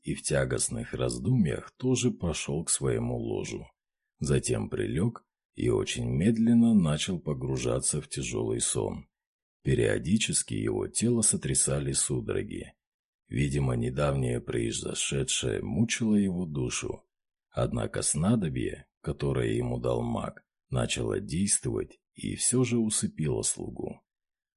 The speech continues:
Джузеппе почему-то снилось, что Тадео медленно подходит к нему и малым кинжалом отрезает голову.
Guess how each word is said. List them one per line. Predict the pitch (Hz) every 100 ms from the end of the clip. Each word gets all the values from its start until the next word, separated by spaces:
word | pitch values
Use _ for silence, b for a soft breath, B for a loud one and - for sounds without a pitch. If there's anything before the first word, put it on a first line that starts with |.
| -
Джузеппе | 80 139 - 104 127 131
почему-то | - 104 - 67 78 85 - 90
снилось, | 85 - 131 73 87 65 - - -
что | - 71
Тадео | 69 58 58 73 104 82 60
медленно | 55 65 98 95 107 104 98
подходит | 98 - - - 65 64
к | -
нему | 135 53 50 - _ _ _ -
и | 69
малым | 69 67 64 58
кинжалом | - 62 64 69 92 202 123 -
отрезает | - 69 62 64 82 104 101 90
голову. | 87 78 65 - - -